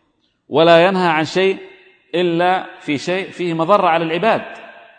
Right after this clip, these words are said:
ولذلك قال الله سبحانه وتعالى ليحيى عليه السلام: "يا يحيى خذ الكتاب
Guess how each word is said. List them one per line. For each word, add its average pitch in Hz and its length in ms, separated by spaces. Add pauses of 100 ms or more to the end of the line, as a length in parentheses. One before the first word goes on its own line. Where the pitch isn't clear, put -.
(420)
ولذلك 156 580 (340)
قال 160 180
الله 156 180
سبحانه 135 420
وتعالى 131 380
ليحيى 139 340
عليه 131 240
السلام: 131 420 (480)
"يا 127 220
يحيى 151 500 (540)
خذ 160 220
الكتاب 143 840